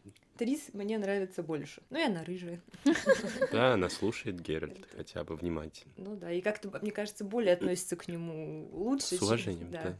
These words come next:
Speaker 1: чем Йеннифер.
Speaker 2: Меня радовало обламывать вот Йеннифер на миссии, где ты идешь, вот с-,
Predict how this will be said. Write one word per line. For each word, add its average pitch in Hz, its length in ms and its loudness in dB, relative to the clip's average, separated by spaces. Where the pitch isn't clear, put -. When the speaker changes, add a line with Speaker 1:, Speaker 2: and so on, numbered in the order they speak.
Speaker 1:
чем 185 880 -6
Йеннифер. 160 500 -8
Speaker 2:
Меня 95 180 2
радовало 76 420 0
обламывать 73 680 -6
вот 78 180 -6
Йеннифер 87 560 0
на 76 120 -2
миссии, 76 460 -4
где - 200 -20
ты - 120 -6
идешь, 73 320 -8
вот - 160 -8
с-, 73 120 -6